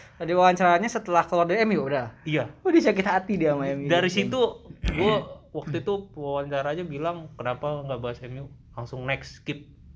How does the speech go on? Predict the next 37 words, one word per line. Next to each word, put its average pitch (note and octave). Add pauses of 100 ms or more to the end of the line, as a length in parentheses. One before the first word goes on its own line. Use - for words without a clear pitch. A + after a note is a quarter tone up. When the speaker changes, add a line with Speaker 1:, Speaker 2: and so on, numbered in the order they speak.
(380)
Speaker 1:
Hmm. D#3+
Speaker 2:
Berarti A#2
dari F3
situ C3+
Speaker 1:
Walaupun G3
Speaker 2:
dia, D#3+
walaupun E3
dia A#3
udah G#3+
nyumbang F#3
Europa F3+
League G3+
Speaker 1:
Europa A#3
Speaker 2:
kan B3
Speaker 1:
League B3
Speaker 2:
waktu D3+
Speaker 1:
loh. C3
Speaker 2:
itu. A2+
Speaker 3:
Iya. B2
Speaker 1:
Europa F#3
League, G3+
betul, E3
betul, C#3
betul. B2 (560)
Speaker 2:
Ya, B2+
Speaker 1:
Berarti D3+
Speaker 2:
itulah. F3+
Speaker 1:
emang E3+
ada C#3+
yang C#3+
salah D#3
dari C#3+
manajemen B2+
M C#3+
U F3
kayaknya. G#2+
Speaker 2:
Ya, D3